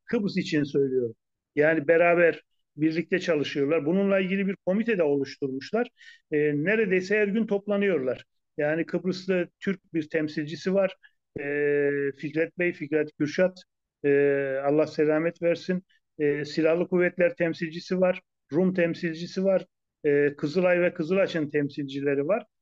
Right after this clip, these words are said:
Bunlar sadece esirlerle ilgili değil,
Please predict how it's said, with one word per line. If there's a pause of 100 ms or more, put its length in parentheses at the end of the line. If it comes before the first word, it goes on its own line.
(180)
Bunlar (340)
sadece
esirlerle
ilgili
değil,